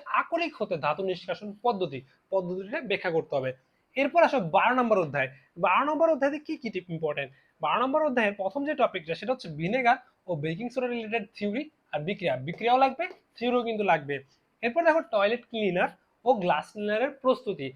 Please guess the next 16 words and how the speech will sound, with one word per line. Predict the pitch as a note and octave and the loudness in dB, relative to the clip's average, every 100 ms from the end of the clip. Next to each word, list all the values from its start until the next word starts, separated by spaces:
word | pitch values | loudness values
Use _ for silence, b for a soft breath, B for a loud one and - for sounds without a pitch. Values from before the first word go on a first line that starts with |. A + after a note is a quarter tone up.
| _ | _
তো | - | -6
এগুলোও | G#3 A#3+ C#4+ D4+ | -2 0 0 0
কিন্তু | D4 F4 F4 _ - | -4 -6 -8 _ -4
রিয়াকশন | G3 G#3 G#3 F3+ | 0 0 2 2
লাগবে। | E3 D3 C#3 C#3 _ _ _ | 2 0 -6 -8 _ _ _
এরপর | A3+ D#4+ | -4 2
দেখো | D4+ - - | 2 0 -2
সাবান | D#3+ D3+ E3+ A#3 _ _ - | 0 2 0 -2 _ _ -4
ও | G#3+ | -2
ডিটারজেন্টের | F3+ G#3 B3 C#4 C#4 D#4 D4 | -2 0 0 0 -2 -2 -2
প্রস্তুতি, | C4 C#4+ - G#3+ B2 - _ _ | -2 -2 -4 -10 -10 -20 _ _
প্রস্তুতি | A3 A3 B3 A#3+ B3 | -8 -4 -2 0 -2
মানে | B3 A3+ | -2 -4
কি? | |
রিয়াকশনটা | E3 G3 G3 A#3+ C4 | 0 0 0 -2 4
লাগবে, | B3+ A#3+ | 4 2